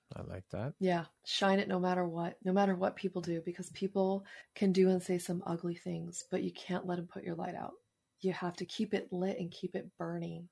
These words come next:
Speaker 2: and don't
Speaker 1: Be-
Speaker 2: let 'em cover it.
Speaker 1: Beautiful. Lastly, Donette, if you were to deliver your last thirty-second speech to the world, like, your corner of the world or your tribe, your people,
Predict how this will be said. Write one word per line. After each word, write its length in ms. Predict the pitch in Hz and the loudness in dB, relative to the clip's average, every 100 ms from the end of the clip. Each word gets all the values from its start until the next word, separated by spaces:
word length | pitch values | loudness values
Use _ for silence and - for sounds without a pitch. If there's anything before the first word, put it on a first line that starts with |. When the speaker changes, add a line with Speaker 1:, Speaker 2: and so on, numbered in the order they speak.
| - | -8
Speaker 2:
and 260 | 165 165 170 | -6 -6 -4
don't 200 | 170 175 | -2 -2
Speaker 1:
Be- 40 | 180 | -4
Speaker 2:
let 80 | 170 | -6
'em 100 | 170 | -6
cover 320 | 165 170 175 | -10 -8 -10
it. 120 | - _ _ _ _ _ - _ _ - | -12 _ _ _ _ _ -20 _ _ -12
Speaker 1:
Beautiful. 640 | 98 95 92 90 - 90 - _ _ _ _ _ - - - _ _ - | -6 -4 -4 -6 -8 -8 -14 _ _ _ _ _ -20 -20 -20 _ _ 0
Lastly, 500 | 95 95 101 107 98 | 4 4 2 -2 0
Donette, 420 | 90 87 85 - - | 2 2 2 0 -4
if 140 | 107 | -2
you 140 | 104 | 2
were 80 | 131 | 4
to 100 | 127 | 2
deliver 380 | 98 95 92 90 | 2 4 6 6
your 240 | 85 85 87 | 4 6 6
last 340 | 85 90 - | 6 6 4
thirty-second 580 | 87 85 85 85 - 82 | 2 2 0 0 0 -2
speech 360 | - 80 - - | -2 -4 -4 -2
to 60 | |
the 80 | 76 | 0
world, 260 | 80 76 76 | 0 -2 -4
like, 100 | - | -10
your 200 | 90 92 | -4 -4
corner 440 | - - 90 87 82 | -2 -2 -2 0 -2
of 100 | 82 | -2
the 80 | 80 | -4
world 280 | 80 80 82 | -2 -4 -4
or 60 | |
your 200 | 80 85 | -4 -6
tribe, 460 | - - 78 78 85 | -4 0 2 2 0
your 140 | 82 | -4
people, 480 | - - - 73 | -4 -8 -4 -4